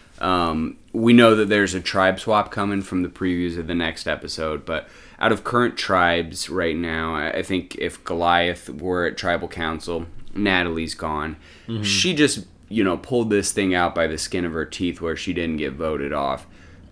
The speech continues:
Speaker 1: And she is not going to take her, you know, uh, last fight lying down. She's definitely gonna come out in full bitch mode,
Speaker 2: Mm-hmm.
Speaker 1: um,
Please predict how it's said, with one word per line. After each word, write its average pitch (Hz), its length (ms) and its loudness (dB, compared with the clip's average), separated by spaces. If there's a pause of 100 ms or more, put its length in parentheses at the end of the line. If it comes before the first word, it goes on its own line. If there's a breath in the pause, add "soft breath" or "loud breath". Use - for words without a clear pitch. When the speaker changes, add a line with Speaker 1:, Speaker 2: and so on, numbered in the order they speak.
Speaker 1:
And 90 340 2
she 131 380 2
is 90 220 2
not 92 460 2
going 82 320 -2
to 85 120 -12
take 82 400 -4
her, 76 720 -2
you 80 220 -8
know, 64 360 -6
uh, 52 500 -8
last 85 380 2
fight 73 500 -2
lying 73 380 -4
down. 52 340 -10
She's 104 260 -4
definitely 87 680 -2
gonna 76 220 -4
come 85 280 -4
out 73 240 -2
in 71 180 -6
full 98 520 0
bitch 85 360 -4
mode, 69 380 -6 (180)
Speaker 2:
Mm-hmm. 107 320 -2
Speaker 1:
um, 69 540 -6